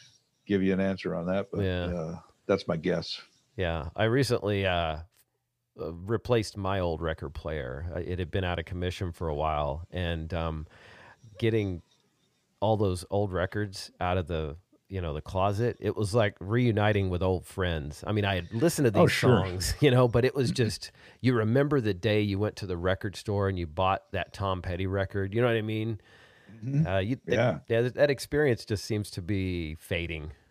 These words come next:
Speaker 2: Like
Speaker 1: It is. It is. Uh, <clears throat> one thing I've discovered. Well, I, I used to have a huge record collection,
Speaker 2: Hmm.
Speaker 1: and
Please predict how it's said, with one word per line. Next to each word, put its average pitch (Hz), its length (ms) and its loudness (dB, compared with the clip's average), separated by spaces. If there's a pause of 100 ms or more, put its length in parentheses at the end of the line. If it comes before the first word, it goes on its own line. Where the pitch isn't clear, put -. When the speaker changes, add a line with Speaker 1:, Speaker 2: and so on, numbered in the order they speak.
Speaker 2:
Like 80 260 -10 (580)
Speaker 1:
It 123 220 8
is. 113 420 10
It 98 180 6
is. 107 340 6
Uh, 104 480 8 (340)
<clears throat> - 460 4
one 131 180 8
thing 120 140 8
I've 113 160 8
discovered. 104 420 6 (320)
Well, 135 180 10
I, 143 220 10
I 143 180 8
used 170 220 8
to 160 60 10
have 123 100 10
a 107 60 8
huge 131 360 6
record 98 360 4
collection, 98 540 2 (120)
Speaker 2:
Hmm. 117 160 4 (340)
Speaker 1:
and 95 520 4